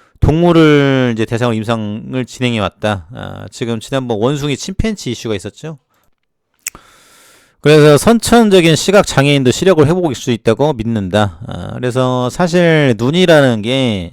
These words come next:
예, 지금 뭐 이런 말이 있지 않습니까? 어, 몸이 지금 백 냥이면은, 어, 눈이 구십 냥이다. 그래서 눈이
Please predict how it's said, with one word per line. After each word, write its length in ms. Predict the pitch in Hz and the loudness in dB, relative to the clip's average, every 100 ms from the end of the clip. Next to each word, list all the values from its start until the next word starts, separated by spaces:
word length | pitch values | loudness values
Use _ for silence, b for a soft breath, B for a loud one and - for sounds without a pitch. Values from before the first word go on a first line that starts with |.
| - | -14
예, 280 | 107 107 113 | -16 -14 -16
지금 500 | - 143 143 139 135 | -10 -6 -4 -4 -4
뭐 100 | 120 | -2
이런 140 | 143 | -2
말이 160 | 160 135 | 0 -2
있지 140 | 117 | -2
않습니까? 580 | 127 - 110 104 151 175 _ b b b | -6 -8 -14 -10 -10 -10 _ b b b
어, 320 | 123 110 101 107 | -8 -8 -8 -6
몸이 420 | 131 156 151 143 | -4 -2 -2 -2
지금 140 | 131 107 | -4 -6
백 140 | 123 | -6
냥이면은, 580 | 135 131 117 110 135 135 _ | -4 -4 -4 -6 -8 -12 _
어, 200 | 95 92 | -16 -12
눈이 220 | 101 117 | -8 -8
구십 260 | 110 101 117 | -6 -10 -8
냥이다. 420 | 113 90 80 87 | -8 -8 -10 -16
그래서 180 | 104 104 104 | -14 -14 -12
눈이 360 | 139 135 127 | -8 -6 -8